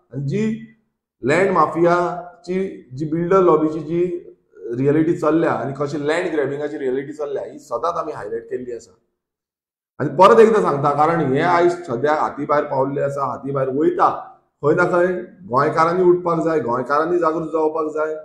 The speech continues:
हे येवन येवन स्टेटमेंटां करतले,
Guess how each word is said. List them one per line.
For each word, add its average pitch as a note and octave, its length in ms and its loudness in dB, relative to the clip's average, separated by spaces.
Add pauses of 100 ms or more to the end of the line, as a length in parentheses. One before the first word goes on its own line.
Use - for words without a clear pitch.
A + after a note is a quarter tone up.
(320)
हे D3+ 160 6 (360)
येवन F#3 260 6
येवन F#3+ 220 6
स्टेटमेंटां D#3 600 2
करतले, E3 340 2